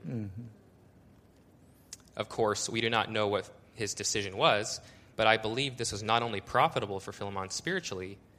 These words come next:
Speaker 2: but for Onesimus as well.
Speaker 1: Mm-hmm.
Speaker 2: We also see grace from Paul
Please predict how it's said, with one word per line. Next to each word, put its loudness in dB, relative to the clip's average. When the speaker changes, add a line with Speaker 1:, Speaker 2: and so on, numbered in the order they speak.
Speaker 2:
but -6
for -2
Onesimus -4
as -6
well. 0
Speaker 1:
Mm-hmm. -6
Speaker 2:
We 2
also 6
see 0
grace 0
from -2
Paul 2